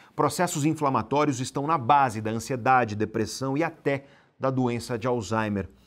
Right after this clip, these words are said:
Mas eles também estão na base de problemas cardiovasculares de maneira geral, como derrame cerebral, A V Cs de maneira geral, e também infarto do miocárdio e outros problemas do coração.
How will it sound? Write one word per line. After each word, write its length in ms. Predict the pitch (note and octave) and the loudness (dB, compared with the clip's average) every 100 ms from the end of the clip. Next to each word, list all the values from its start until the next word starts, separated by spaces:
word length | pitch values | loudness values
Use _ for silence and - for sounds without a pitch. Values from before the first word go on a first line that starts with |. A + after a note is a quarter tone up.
| - - _ | -20 -20 _
Mas 220 | C3 D3+ E3+ | 2 4 6
eles 300 | F#3+ F#3 - | 4 2 -2
também 420 | G#3+ F#3 D3 A3 | 0 2 2 0
estão 320 | G#3 - E3 | 0 -2 0
na 100 | C#3 | 2
base 420 | A2+ C3+ F3+ D3+ B2 | 2 4 4 2 -2
de 100 | D#3 | -2
problemas 480 | E3+ D3+ F3 F3+ | 2 2 2 0
cardiovasculares 800 | - E3+ D3+ D#3 D3+ E3 D3+ C#3+ | 0 0 2 0 0 2 4 4
de 120 | C3 C#3+ | 0 -4
maneira 280 | C#3 C#3+ | -2 -2
geral, 320 | D3 F3 D3 B2 | 0 2 2 0
como 220 | A2 G#2+ | -2 -2
derrame 320 | A2+ G#2+ G#2 | -2 -2 -6
cerebral, 560 | - C#3+ C3 C3 B2+ - - | -4 -2 2 4 2 -2 0
A 120 | B2 | 0
V 200 | A2 C3+ | 2 -2
Cs 500 | C3+ - D3+ D3 - - - | -4 -2 0 0 -4 -16 -10
de 120 | A2 | -4
maneira 340 | G#2+ G#2+ G#2 G#2 | -4 -2 -4 -2
geral, 460 | C#3 C3+ D3+ D3+ - - F#3+ | 0 4 2 0 -20 -10 -4
e 60 | |
também 300 | F3+ F#3 G#3 - - | 0 2 0 -4 -8
infarto 520 | A#2 A2 C#3+ D3+ C#3+ | -6 0 4 4 2
do 80 | C3 | -2
miocárdio 640 | B2 A2 B2+ C3+ C#3 - - | 0 0 2 0 0 -4 -6
e 120 | E3 | -2
outros 520 | C3+ C3+ C3 C3+ C3 | 0 0 0 -4 -4
problemas 560 | - C#3 A#2 A2+ A#2 G#2 | -4 -2 0 0 0 -4
do 80 | A#2 | -6
coração. 640 | A#2+ B2+ A#2+ - B2+ A#2+ | -2 -2 -2 -2 -2 -4